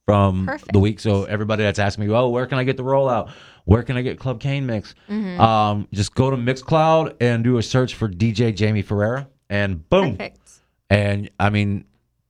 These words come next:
Speaker 1: just download the app. It's probably easier so you can listen to it on your phone. And I hope that you guys get through this. I hope that everybody gets through it. And I'm hoping that within the next thirty days,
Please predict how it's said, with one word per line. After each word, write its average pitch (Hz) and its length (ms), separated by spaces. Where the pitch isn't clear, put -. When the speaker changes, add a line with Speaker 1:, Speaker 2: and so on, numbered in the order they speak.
Speaker 1:
just - 220
download 120 320
the 107 140
app. 107 200
It's - 80
probably 104 300
easier 104 260
so 87 120
you 95 60
can 98 60
listen 95 200
to 104 60
it 101 40
on 95 140
your 85 100
phone. 123 240
And 90 460
I 92 240
hope 98 240
that - 180
you 104 120
guys 95 480
get 95 200
through 104 140
this. 117 240
I 82 80
hope 87 180
that 90 120
everybody 92 320
gets 90 160
through 117 240
it. - 80
And 87 200
I'm 85 140
hoping 98 320
that 95 160
within 92 240
the 95 80
next 95 240
thirty 95 220
days, 110 340